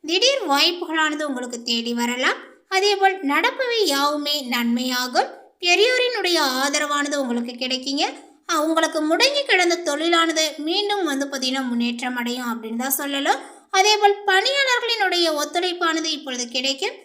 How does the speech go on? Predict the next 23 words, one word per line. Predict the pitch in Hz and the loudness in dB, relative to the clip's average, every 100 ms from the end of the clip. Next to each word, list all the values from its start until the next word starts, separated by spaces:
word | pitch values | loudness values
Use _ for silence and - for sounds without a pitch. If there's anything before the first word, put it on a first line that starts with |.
| _ - | _ -2
சேமிப்புகளானது | 370 370 415 427 392 359 359 349 349 | 4 4 4 -2 0 2 2 2 0
உயர்ந்து | 320 269 277 277 | 0 0 -2 -4
காணப்படும். | 285 277 285 277 330 - - - _ | -4 -2 -2 0 0 0 -6 -20 _
மாணவர்களுக்குமே | 320 403 571 587 508 415 392 339 349 339 339 | 6 6 6 2 2 0 0 2 0 -2 -4
படிப்பில் | 320 370 381 370 370 - | -2 -2 -2 -4 -6 -6
கூடுதல் | 339 359 339 302 | -2 2 2 0
கவனங்கள் | 240 247 262 262 262 | -2 -4 -4 -4 -4
வந்து | 254 240 247 254 254 240 | -4 -4 -4 -4 -4 -6
தேவைப்படுகிறது. | 240 240 254 262 262 254 262 262 320 554 - - _ | -6 -4 -4 -6 -6 -4 -4 -2 -2 -2 -8 -20 _
விவசாயிகள் | 294 339 427 381 349 339 349 349 | -4 2 4 4 2 -2 -4 -4
இந்த | 339 403 415 | -4 0 0
ஒரு | 320 | 0
நேரத்தில் | 269 262 269 269 277 240 | -2 -2 -2 -6 -8 -6
விளைச்சலில் | 262 311 320 302 277 | -6 -4 -6 -6 -8
அக்கறையை | 233 - 269 269 269 | -10 -6 -4 -4 -2
செலுத்த | 269 233 233 | -4 -4 -8
வேண்டும். | 247 254 254 381 - - _ _ | -8 -6 -4 -6 -6 -18 _ _
கணவன் | 403 453 587 539 | 2 4 2 0
மனைவிக்குள் | 392 349 349 359 349 349 | 0 0 0 -2 -4 -2
இணக்கமான | 302 349 359 370 359 339 | -4 -2 -4 -4 -2 -2
ஒரு | 254 | -2
நிலைகளானது | 240 240 262 277 262 262 | -2 -2 -2 -4 -4 -4
உருவாகும். | 254 214 214 220 220 233 233 | -6 -8 -6 -6 -6 -4 -4